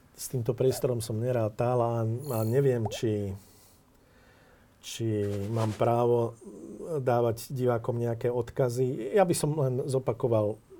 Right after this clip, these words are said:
to, alebo poprosil všetkých to, o čo som hovoril,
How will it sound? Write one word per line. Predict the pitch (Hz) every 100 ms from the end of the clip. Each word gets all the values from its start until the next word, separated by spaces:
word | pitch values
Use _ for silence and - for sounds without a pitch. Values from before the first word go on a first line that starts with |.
| - - - - -
to, | 123 117
alebo | 117
poprosil | 113 131 151 131 - 117 104
všetkých | - 107 - - 104 98 - - - - - _
to, | -
o | 120
čo | 117 127
som | 123 98
hovoril, | 117 117 113 110 107